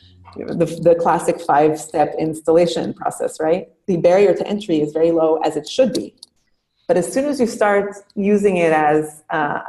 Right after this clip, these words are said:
an application-driven A P I, you are raising that barrier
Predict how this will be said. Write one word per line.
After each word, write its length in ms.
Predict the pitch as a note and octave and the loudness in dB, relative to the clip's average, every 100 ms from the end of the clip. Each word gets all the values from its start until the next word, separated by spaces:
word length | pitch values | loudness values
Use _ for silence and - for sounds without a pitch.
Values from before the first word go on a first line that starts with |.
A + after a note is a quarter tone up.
| - | -10
an 120 | - - | -10 -8
application-driven 1600 | F3 F3 - F#3 F#3+ E3 D#3+ E3+ E3+ E3 D#3+ D#3 E3 D#3+ D#3+ E3 - - | -6 -6 -4 -4 -4 -6 -2 -2 0 -4 -2 -2 -4 -6 -10 -12 -16 -6
A 120 | - | -4
P 220 | E3+ F3+ E3+ | -2 0 0
I, 540 | F3+ F3 E3+ E3+ E3+ - _ _ _ _ _ _ _ - | 0 -2 0 -2 -2 -14 _ _ _ _ _ _ _ -6
you 380 | F3 E3+ E3 D#3+ | 0 2 2 2
are 520 | D3+ D#3 D3+ D3 - | 2 2 0 -2 0
raising 360 | E3+ F#3+ F3 | 0 0 0
that 360 | D3+ C3+ - - | -2 -4 -8 -4
barrier 720 | D#3 D#3 D#3 D3+ C#3 - - | -2 2 2 2 0 -4 -10